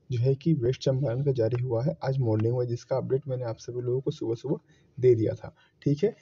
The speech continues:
ये वेस्ट चंपारण का जारी हो चुका है, ईस्ट चंपारण का सिर्फ बचा हुआ है।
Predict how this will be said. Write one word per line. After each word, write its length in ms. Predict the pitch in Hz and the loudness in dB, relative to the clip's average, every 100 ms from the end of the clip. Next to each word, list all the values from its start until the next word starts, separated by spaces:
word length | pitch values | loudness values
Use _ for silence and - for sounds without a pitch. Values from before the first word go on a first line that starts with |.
| _ - | _ -4
ये 300 | 123 120 - | 2 2 2
वेस्ट 260 | 110 147 | 2 2
चंपारण 380 | 160 143 143 127 | 2 0 2 0
का 100 | 135 | 0
जारी 260 | 123 113 113 | 2 2 0
हो 180 | 110 123 | 0 -2
चुका 280 | - 160 | -2 -4
है, 260 | 135 151 165 | -2 -2 -2
ईस्ट 120 | 135 | -2
चंपारण 400 | - 127 120 120 | -2 -2 -4 -4
का 80 | 110 | -4
सिर्फ 280 | - 160 - | 0 0 0
बचा 240 | 104 107 110 | -2 -2 -4
हुआ 220 | 113 107 | -6 -8
है। 140 | 104 | -10